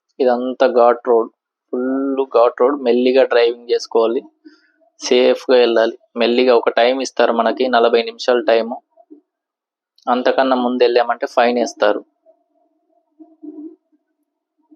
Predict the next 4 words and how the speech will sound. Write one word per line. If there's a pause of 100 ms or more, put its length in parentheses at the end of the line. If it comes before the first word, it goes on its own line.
(2250)
కొండ (120)
మీద (120)
మాత్రం (120)
నిదానమే